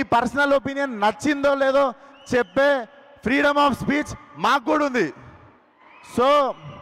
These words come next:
మీరు personal తీసుకోవద్దు మేము respond అయినప్పుడు. But we, సినిమా వాళ్ళకి కానీ, యాక్టర్లకు కానీ, డైరెక్టర్లకు కానీ, మాకెవ్వరికి ఒక రివ్యూవర్ అంటే, ఒక క్రిటిక్ అంటే చిన్న చూపు కానీ, హేట్రెడ్ కానీ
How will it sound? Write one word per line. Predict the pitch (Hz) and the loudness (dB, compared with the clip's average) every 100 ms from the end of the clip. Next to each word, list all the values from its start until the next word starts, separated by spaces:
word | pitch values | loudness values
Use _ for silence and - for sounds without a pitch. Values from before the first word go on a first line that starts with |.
| - - - - _ _ _ _ _ _ _ _ _ - | -20 -20 -20 -20 _ _ _ _ _ _ _ _ _ -6
మీరు | 220 277 285 | -2 0 0
personal | 269 240 277 254 | -2 -2 -2 -2
తీసుకోవద్దు | 247 262 254 269 262 | -4 -2 -2 0 -4
మేము | 233 220 | -2 -2
respond | 220 254 247 240 | 0 0 0 0
అయినప్పుడు. | 208 160 120 - - - - 220 | -2 -2 -6 -8 -20 -20 0 0
But | 240 240 | 2 -2
we, | 269 208 - - - - - | -4 -4 -10 -20 -20 -20 -8
సినిమా | 226 254 262 262 | -6 -2 2 2
వాళ్ళకి | 262 254 208 233 | 2 0 0 0
కానీ, | 240 240 170 - - - - 165 | 2 -2 -6 -14 -20 -20 -4 0
యాక్టర్లకు | 214 226 240 247 196 220 | 0 -2 -2 -2 0 0
కానీ, | 226 202 | 0 0
డైరెక్టర్లకు | 202 233 208 233 220 | 0 0 -2 -2 0
కానీ, | 214 156 - - 151 | -2 -4 -16 -8 -2
మాకెవ్వరికి | 226 - 220 202 262 262 262 254 220 | -2 0 -2 0 -2 -2 -2 0 0
ఒక | 214 214 | 0 -2
రివ్యూవర్ | 202 240 233 220 | 0 0 0 -2
అంటే, | 214 226 226 190 175 - - - 170 | 0 -2 0 -2 -8 -20 -20 -6 -2
ఒక | 202 214 | -2 -2
క్రిటిక్ | 214 214 247 233 | -4 -4 -2 -2
అంటే | 226 240 - | -2 -4 -4
చిన్న | 214 240 240 | -4 -4 -2
చూపు | 247 208 214 | -2 0 0
కానీ, | 220 233 220 - - - - _ - 180 | 0 0 -4 -6 -18 -20 -20 _ -12 -2
హేట్రెడ్ | 208 233 240 226 220 | -2 0 -2 0 0
కానీ | 226 | 0